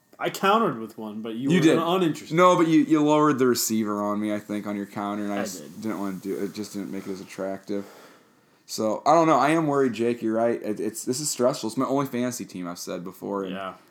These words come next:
Speaker 2: I really wear my emotions on my sleeves with, with this league and Discount Belichick, so.
Speaker 1: Yep. You gotta
Speaker 2: Nervous.
Speaker 1: win.
Speaker 2: Yeah, pray for me.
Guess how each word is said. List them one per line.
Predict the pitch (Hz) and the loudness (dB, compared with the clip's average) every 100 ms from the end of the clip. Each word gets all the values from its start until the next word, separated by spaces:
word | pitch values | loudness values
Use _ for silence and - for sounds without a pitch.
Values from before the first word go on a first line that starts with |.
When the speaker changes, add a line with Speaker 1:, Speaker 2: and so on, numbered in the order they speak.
| - | -2
Speaker 2:
I | 117 | 2
really | 127 127 120 | 4 4 4
wear | 113 110 | 2 0
my | 104 | -2
emotions | 98 98 104 95 | -2 -4 -8 -10
on | 95 | -10
my | |
sleeves | 90 - 98 92 87 | -10 -10 -8 -8 -8
with, | 90 90 - _ _ _ | -10 -12 -16 _ _ _
with | 98 95 | -10 -6
this | 104 - | -4 -4
league | 98 92 | -4 -4
and | 92 | -6
Discount | 92 - 90 76 | -8 -8 -8 -8
Belichick, | 85 90 87 90 90 - | -8 -10 -10 -10 -10 -10
so. | - 92 90 - _ - - - - _ - | -8 -6 -8 -12 _ -20 -20 -20 -20 _ -20
Speaker 1:
Yep. | 95 104 - _ _ _ - - _ _ _ _ _ _ _ _ _ _ _ 101 | -16 -14 -16 _ _ _ -20 -20 _ _ _ _ _ _ _ _ _ _ _ -10
You | |
gotta | 104 101 | -6 -4
Speaker 2:
Nervous. | 123 | -4
Speaker 1:
win. | 156 143 - _ | -4 -6 -10 _
Speaker 2:
Yeah, | 104 104 | -10 -8
pray | - 113 | -2 -2
for | 113 | -2
me. | 101 | -6